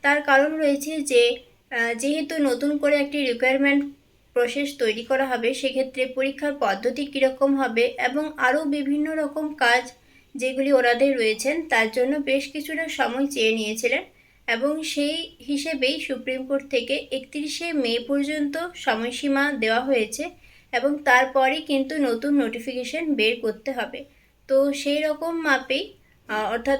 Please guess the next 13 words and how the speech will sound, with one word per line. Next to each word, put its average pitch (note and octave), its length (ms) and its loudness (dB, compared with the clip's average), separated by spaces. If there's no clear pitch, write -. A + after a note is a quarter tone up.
সেই D#4 280 -4
অনুযায়ী D4 440 2
রাজ্য A#3 320 4
থেকেও B3+ 300 -4
জানানো C4 380 2
হয়েছে C#4+ 400 0
যে C#4 220 0
একত্রিশে C#4 640 -4
মের B3 320 0
পর A#3+ 280 0
এসএসসি C4 520 -6
নতুন C4+ 480 -2
নোটিফিকেশন D4+ 640 -2